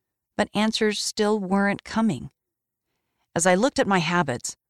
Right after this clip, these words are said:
I realized I had a pretty obvious area for improvement. I often get drowsy in the temple.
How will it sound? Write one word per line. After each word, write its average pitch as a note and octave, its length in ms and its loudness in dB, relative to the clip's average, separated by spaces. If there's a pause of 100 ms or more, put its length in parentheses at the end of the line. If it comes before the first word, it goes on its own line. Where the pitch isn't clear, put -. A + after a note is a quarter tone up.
(300)
I F3 80 4
realized F3 800 2 (100)
I E3+ 260 4
had D3+ 420 0
a C#3+ 80 -2
pretty F#3 480 -2
obvious C#3+ 600 -2
area E3 320 0
for C#3 220 -4
improvement. C3 720 -2 (800)
I G#3 300 2
often E3 300 0
get C3 180 -4
drowsy C#3+ 420 -2
in C3+ 80 -4
the C3 80 -4
temple. C3 460 -6